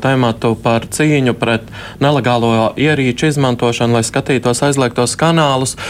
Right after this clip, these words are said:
ja jūs par to tagad runājat nākotnes izteiksmē, bet jūs jau savulaik esat solījis tam pieteikt kāru, un ņemot vērā, ka kādu laiku jau ir spēkā tie bargākie, ā, ā, likumi,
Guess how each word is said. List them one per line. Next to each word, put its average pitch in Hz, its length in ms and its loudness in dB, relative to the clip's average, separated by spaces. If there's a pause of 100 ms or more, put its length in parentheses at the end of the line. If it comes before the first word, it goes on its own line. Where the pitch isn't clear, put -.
(260)
ja 131 240 2
jūs 175 320 2
par - 160 -4
to 185 160 2
tagad 160 320 0
runājat 165 480 2
nākotnes 170 640 0
izteiksmē, 120 600 0 (100)
bet 120 160 -2
jūs 156 240 0
jau 127 220 0 (260)
savulaik 139 600 0 (100)
esat 123 240 -4
solījis 127 560 0
tam 120 160 0
pieteikt 131 640 -2
kāru, 185 460 2 (340)
un 135 160 2
ņemot 127 320 0
vērā, 131 220 2 (100)
ka - 140 -16
kādu 120 260 0
laiku 131 400 0
jau 110 160 0
ir 165 160 0
spēkā 151 560 -2
tie 135 140 0 (420)
bargākie, 131 720 0
ā, 123 160 2 (240)
ā, 120 560 2 (320)
likumi, 147 640 0